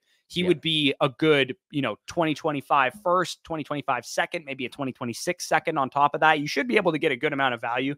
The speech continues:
Speaker 1: for
Speaker 2: Agreed.
Speaker 1: Kyren Williams. So at face value, I don't think this is a terrible trade. I just think you maybe panicked and jumped the gun a little bit on what
Speaker 2: Agreed.
Speaker 1: you, uh,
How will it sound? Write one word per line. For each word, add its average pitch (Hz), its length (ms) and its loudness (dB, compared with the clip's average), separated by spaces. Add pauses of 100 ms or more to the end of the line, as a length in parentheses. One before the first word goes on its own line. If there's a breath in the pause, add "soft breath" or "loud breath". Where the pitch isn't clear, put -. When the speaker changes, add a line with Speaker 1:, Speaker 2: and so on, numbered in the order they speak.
(300)
Speaker 1:
for 165 120 4
Speaker 2:
Agreed. 156 140 4
Speaker 1:
Kyren 151 220 6
Williams. 196 300 2
So 185 120 2
at 160 120 -2
face 269 220 0
value, 202 240 4
I - 20 0
don't 220 100 0
think - 120 -10
this 190 100 -4
is 175 40 -4
a - 40 0
terrible 170 440 0
trade. 233 340 -2 (260 soft breath)
I 160 60 0
just 165 160 -6
think 180 180 -2
you 170 80 -4
maybe 151 540 -6
panicked 156 360 -2
and 147 80 -8
jumped 139 220 -2
the 135 80 -12
gun 135 200 -2
a 113 40 -4
little 131 300 -2
bit 110 180 -6 (240)
on 147 200 4
what 170 160 0
Speaker 2:
Agreed. 180 120 0
Speaker 1:
you, 135 140 -2
uh, 123 220 0